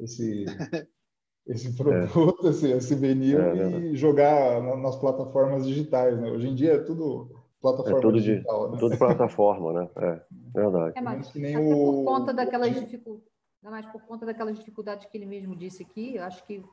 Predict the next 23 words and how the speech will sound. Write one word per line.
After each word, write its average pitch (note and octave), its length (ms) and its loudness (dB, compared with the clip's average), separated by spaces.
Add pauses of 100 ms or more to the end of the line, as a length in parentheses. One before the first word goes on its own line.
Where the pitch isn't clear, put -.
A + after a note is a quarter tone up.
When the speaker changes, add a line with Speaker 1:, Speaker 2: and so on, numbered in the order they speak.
Speaker 3:
seria G3 300 -8
válido G3 320 -8
realmente G3 420 -12
fazer F#3+ 220 -16
uma, F#3+ 280 -16 (920)
guardar G3 440 -4
assim B3 220 -10
como B3 160 -10
uma C#4 140 -6
relíquia, B3 640 -8
né? F#3+ 180 -16 (100)
Ter F#3 120 -18
como G3 220 -16
uma A3 120 -8
relíquia, G#3+ 560 -12
mas F3+ 420 -20 (960)
acho D3+ 160 -20
que - 80 -20
valeria F#3 360 -16
a F#3+ 40 -20
pena F3+ 300 -20
essa F#3 180 -20
regravação. F3+ 800 -16